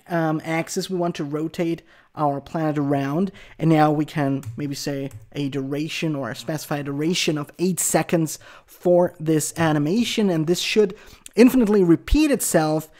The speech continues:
So let's create a repeat action here with S E N action repeat forever.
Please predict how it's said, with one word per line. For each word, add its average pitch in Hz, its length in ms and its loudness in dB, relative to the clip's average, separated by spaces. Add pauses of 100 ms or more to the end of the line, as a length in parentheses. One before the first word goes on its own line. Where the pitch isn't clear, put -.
(160)
So 151 400 2
let's 147 260 -4
create 147 380 -6
a 139 100 -4
repeat 156 680 -6
action 170 440 -2
here 151 440 -6 (540)
with 147 280 -6
S 170 280 -2
E 160 80 0
N 151 140 -2
action 143 640 -4 (240)
repeat - 760 -10 (220)
forever. 170 1000 2